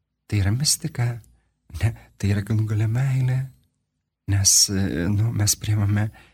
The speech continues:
ir Kristaus kūną, ir kraują, sielą, ir dievystę. Faustina Jėzus sakė apie Eucharistiją, sako, žinok, aš Eucharistijoje esu adoracijoje kaip sužadėtinis,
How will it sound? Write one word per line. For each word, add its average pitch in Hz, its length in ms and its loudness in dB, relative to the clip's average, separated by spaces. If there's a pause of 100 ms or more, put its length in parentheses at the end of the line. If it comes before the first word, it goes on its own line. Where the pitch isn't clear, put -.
(140)
ir 92 80 -2
Kristaus - 540 -2
kūną, 120 340 0
ir 98 80 -2
kraują, 113 400 0
sielą, 104 380 0
ir 107 100 -10
dievystę. 104 560 0 (800)
Faustina 127 480 0
Jėzus 117 380 2
sakė 110 480 0 (600)
apie - 160 -2
Eucharistiją, 107 680 0 (640)
sako, 101 320 0
žinok, 120 380 -2
aš - 220 0 (640)
Eucharistijoje 113 720 0
esu 117 380 0 (1400)
adoracijoje 113 880 0 (680)
kaip - 160 -8
sužadėtinis, 107 960 -2